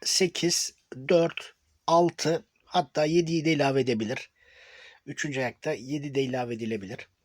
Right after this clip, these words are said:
geniş oynayanlar için. Dördüncü ayak dört, altı, iki,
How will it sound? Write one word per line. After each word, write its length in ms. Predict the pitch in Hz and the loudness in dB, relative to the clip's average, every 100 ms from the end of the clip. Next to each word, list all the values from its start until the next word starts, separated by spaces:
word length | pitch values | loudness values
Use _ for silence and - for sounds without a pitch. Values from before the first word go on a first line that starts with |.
| 101 | -2
geniş 280 | 131 127 117 | 0 2 0
oynayanlar 400 | 104 98 92 92 | -2 -4 -8 -10
için. 340 | - 170 208 _ - - - - - - - | -8 -8 -8 _ -20 -20 -20 -20 -20 -8 4
Dördüncü 380 | 202 196 240 247 | 6 6 4 4
ayak 360 | 220 220 - _ _ _ _ - - _ 147 | 4 2 -6 _ _ _ _ -20 -20 _ 4
dört, 400 | 208 208 - - - _ _ - | 6 6 2 -12 -16 _ _ -2
altı, 680 | 160 175 190 - 185 196 - _ _ | 4 4 4 2 2 2 0 _ _
iki, 560 | 190 175 - 185 190 - | -10 -8 0 4 4 2